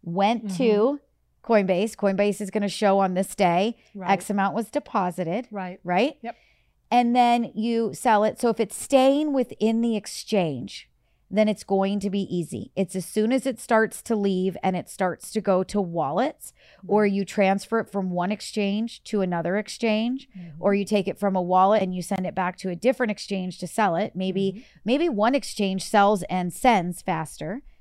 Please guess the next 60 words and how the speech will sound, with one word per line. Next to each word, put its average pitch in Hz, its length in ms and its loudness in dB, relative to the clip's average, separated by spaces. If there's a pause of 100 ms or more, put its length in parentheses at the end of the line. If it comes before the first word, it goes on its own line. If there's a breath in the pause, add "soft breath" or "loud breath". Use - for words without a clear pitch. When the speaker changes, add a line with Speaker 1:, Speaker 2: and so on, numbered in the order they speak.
(120)
Speaker 1:
than 202 140 4
Speaker 2:
Yes. 214 80 2
Speaker 1:
another, 254 360 4 (160)
right? 208 440 4 (100)
Speaker 2:
Coinbase 370 540 0
are, 240 480 4 (100)
uh, 233 260 2
Robinhood's 233 560 2
the 208 80 -2
one 196 120 0
that 190 100 -6
takes 226 260 -4
a 220 40 0
little 185 160 -2
bit 185 120 -2
longer, 208 380 0
I 170 80 -4
think. 175 280 -10
So - 140 -6
if 180 140 -8
you 214 160 -4
are 196 220 0
on 254 200 0
something 226 480 -4
like, 185 300 -4
uh, 165 260 -4
Coinbase, 165 680 -8
I 185 60 -6
think 190 180 6
Speaker 1:
Mm-hmm. 196 80 4
Speaker 2:
it's 190 220 -6 (340)
quicker, 165 480 -10
yeah. 165 280 -10 (300)
Speaker 1:
Yeah, 240 120 4
it 240 180 2
depends, 214 460 0
Speaker 2:
Yeah. 214 60 -2
Speaker 1:
right? 202 240 8
And, 214 120 2
and - 180 2
Speaker 2:
Mm-hmm. - 40 2
Speaker 1:
again, 202 300 6
we're 214 100 0
not 214 240 4
here 208 200 0
to 196 60 0
say 196 220 0
which 202 260 -2
ones 202 220 0
work 196 180 0
Speaker 2:
No. 180 60 -10
Speaker 1:
better, 196 300 4
which 185 280 -2
ones 190 260 -2
don't. 196 360 2
For 202 100 0
example, 196 460 2
Speaker 2:
Mm-hmm. 156 100 2
Speaker 1:
I've 180 120 0
had, 196 260 2